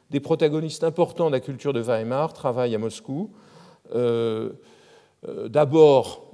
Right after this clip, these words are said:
parce qu'ils sont au chômage, ensuite pour des raisons idéologiques. Beaucoup passent en Europe occidentale avant de rejoindre le Nouveau Monde. Mendelssohn passe par exemple en Angleterre, j'y reviendrai, puis en Palestine.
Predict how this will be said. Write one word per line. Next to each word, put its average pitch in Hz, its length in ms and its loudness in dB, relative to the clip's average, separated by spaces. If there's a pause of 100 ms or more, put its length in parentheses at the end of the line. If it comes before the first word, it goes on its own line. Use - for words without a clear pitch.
parce - 220 -8
qu'ils 117 140 -12
sont 117 200 -8
au 101 60 -6
chômage, 139 380 -6
ensuite 147 400 -10
pour 127 120 -8
des 107 100 -6
raisons 113 220 -6
idéologiques. 113 680 -8 (260)
Beaucoup 196 380 2
passent 143 260 2
en 139 80 -2
Europe 127 300 0
occidentale 135 640 -4
avant 131 200 -2
de 123 80 -4
rejoindre 120 520 -4
le 123 60 -2
Nouveau 123 260 -4
Monde. 113 400 -4 (600)
Mendelssohn 104 580 -6
passe 135 200 -4
par 104 180 -8
exemple 127 360 -10
en 107 60 -6
Angleterre, 117 500 -6
j'y - 100 -14
reviendrai, 120 440 -8
puis - 160 -10
en 117 80 -4
Palestine. 123 640 -6